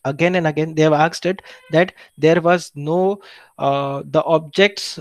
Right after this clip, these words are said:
of the, the object clause of the transferee company did not had the objects of the transferor company,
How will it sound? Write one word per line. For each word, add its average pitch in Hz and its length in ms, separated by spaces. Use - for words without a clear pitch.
of 170 300
the, 139 180
the 147 140
object 151 400
clause 175 240
of 170 120
the 180 120
transferee 175 560
company 170 380
did 143 260
not 185 240
had 151 340
the 165 180
objects 151 600
of 151 200
the 165 120
transferor 156 580
company, 123 400